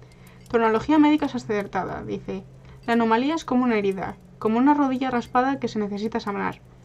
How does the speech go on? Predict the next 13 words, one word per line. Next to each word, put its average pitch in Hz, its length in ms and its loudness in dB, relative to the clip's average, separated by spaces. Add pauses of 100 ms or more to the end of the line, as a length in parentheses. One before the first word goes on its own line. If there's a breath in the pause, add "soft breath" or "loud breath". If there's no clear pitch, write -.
(520 loud breath)
Pero 220 180 6
por 220 100 2
el 220 120 2
momento 262 420 2
todo 254 260 2
esto", 294 360 -4 (140)
agita 214 340 -2
una 214 120 0
mano 214 240 2
hacia 196 220 -6
la 196 100 -2
maquinaria 202 460 0
alienígena, 202 540 -4